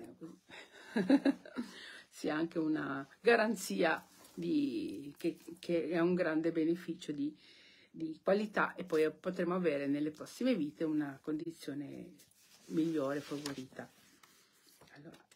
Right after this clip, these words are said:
<clears throat> nella pratica di, di Vajrasattva è comunque rivolta verso il nostro karma, eh, s-,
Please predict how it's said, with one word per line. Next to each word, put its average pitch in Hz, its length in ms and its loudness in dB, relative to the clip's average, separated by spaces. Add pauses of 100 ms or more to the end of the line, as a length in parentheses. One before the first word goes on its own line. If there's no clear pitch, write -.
(300)
<clears throat> 180 460 -2
nella 220 200 8
pratica 247 340 8
di, 214 280 2
di 214 160 -2
Vajrasattva 240 640 6
è 202 80 0
comunque 208 500 4
rivolta 196 460 6
verso 180 260 0
il 180 80 2
nostro 160 920 -2
karma, 165 600 10
eh, 160 140 -6
s-, 160 180 -10